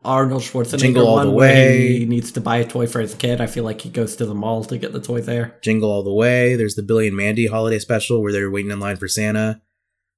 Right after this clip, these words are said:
Speaker 2: um, at the mall. Uh, they're oftentimes, but not always, a very anti-consumerist message, uh, about Christmas.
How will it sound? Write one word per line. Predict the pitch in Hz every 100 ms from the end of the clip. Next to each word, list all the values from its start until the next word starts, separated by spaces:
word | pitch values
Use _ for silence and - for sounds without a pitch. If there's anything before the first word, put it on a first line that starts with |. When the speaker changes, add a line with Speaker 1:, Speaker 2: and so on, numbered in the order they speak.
| _ 95
Speaker 2:
um, | 95 92 92 90 90 90 104 -
at | -
the |
mall. | 98 95 98 104 101 - _
Uh, | 98 90 90 87 87 92 _ _ _ _
they're | 160 156
oftentimes, | 143 180 220 160 156 131
but | 123
not | 117 123
always, | 87 110 104 98
a | 90
very | 98 95 92
anti-consumerist | 92 90 90 92 98 92 90 -
message, | 95 - 82 78 - - _
uh, | 73 80 78 76 69
about | - 90 -
Christmas. | - 85 78 - -